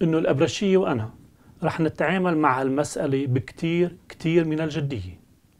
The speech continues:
ورح نحكي مع عدة مستشارين متخصصين تنتوصل إلى معرفة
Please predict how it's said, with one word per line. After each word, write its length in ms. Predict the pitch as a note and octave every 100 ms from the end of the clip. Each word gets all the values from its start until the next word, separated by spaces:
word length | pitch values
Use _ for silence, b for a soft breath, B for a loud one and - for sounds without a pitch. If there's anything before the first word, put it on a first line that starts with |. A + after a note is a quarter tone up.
| - - _ B B B B -
ورح 260 | D3+ -
نحكي 380 | E3 - - E3
مع 220 | D3+ C3+
عدة 280 | C#3+ D3 D3+ D3+
مستشارين 800 | C#3 - B2 C#3+ B2+ C#3+ D3+ E3+ - -
متخصصين 840 | F3 F#3+ D#3+ - - D#3+ - C3+ F#2+ - - _ _ _ _ b b b b
تنتوصل 840 | D3+ C3+ C3+ D3 D3+ - D#3 E3 -
إلى 220 | D3 C3
معرفة 520 | C3 D3+ D3 D3 D3+